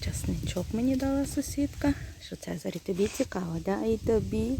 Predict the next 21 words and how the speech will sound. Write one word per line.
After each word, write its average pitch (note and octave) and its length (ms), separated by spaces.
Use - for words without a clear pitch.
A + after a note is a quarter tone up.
і G3+ 140
тобі G#3 420
треба A3 320
носика F#3+ 420
свого D#3+ 300
пхати. - 480
Зараз E3+ 360
я - 60
його - 220
перечистю. C#4 840
І G#3 140
висаджу F3 640
вже, F3 160
щоб E3 280
було E3+ 140
все D#3+ 420
посаджено. G3 580
Вітер B3+ 340
зірвався A#3+ 600
в A3 80
нас. A3+ 400